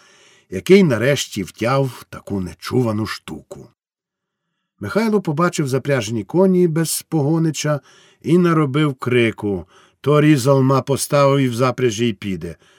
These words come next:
Коли б яка нечиста сила наполохала, і тоді й лови вітра в полі, хоче, щоб воза рознесли, і як дитина. Михайло випрягає коні та відчеплює посторонки. З хати біжить веселий Гнат.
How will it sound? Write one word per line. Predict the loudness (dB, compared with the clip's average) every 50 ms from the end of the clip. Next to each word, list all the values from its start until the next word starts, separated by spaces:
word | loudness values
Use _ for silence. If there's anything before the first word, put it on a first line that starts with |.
| _ _ _
Коли | _ -4 0 0 2
б | 2 2
яка | 2 2 2 2
нечиста | 2 0 2 2 0 0 0 -2 -4 -4
сила | 0 0 0 2 2 2
наполохала, | 0 0 0 0 2 2 2 0 0 -2 0 0 2 2 0 0 -4 _ _ _ _ _ _ _
і | -12 -8
тоді | -6 -4 0 4 4
й | 4
лови | 6 4 4 6 6 6 6
вітра | 6 4 0 2 0 -2
в | -2 -2
полі, | 0 0 2 2 2 0 -2 -6 -8 _ _ _ _
хоче, | -4 -2 -2 -2 -2 -4 -4
щоб | -2 -2 -4 -4
воза | -2 -2 2 2 2 0 0 -4
рознесли, | -6 -6 -6 -6 -8 -8 -8 -10 -10 -8 -6 -6
і | -4 -4 -6
як | -4 0 0 0 0 4
дитина. | 4 4 4 4 0 -4 -4 -4 -6 -8 -12 -14 -18 _ _ _ _ _ _ _ _ _ _ _ _ _ _ -8
Михайло | -6 -2 2 2 2 2 2 0
випрягає | -2 -2 -2 -2 -4 -2 -2 -4 -4 -6
коні | -4 -2 0 2 2 4 2 2
та | 0 0 -6 -6
відчеплює | -6 -8 -8 -4 0 0 0 0 0 0 0 0
посторонки. | 0 -2 -8 -10 -8 -8 -8 -6 -6 -8 -8 -10 -10 -12 -12 -12 -12 -16 _ _ _ _ _ _ _ _ _
З | -18 -6
хати | 0 0 0 0 0 -2 -4
біжить | -2 -4 -6 -4 0 0 0 -2 -2
веселий | -8 -12 -10 -8 -8 -6 -4 -4 -4 -4 -6
Гнат. | -6 -6 -8 -6 -6 -6 -8 -10 -12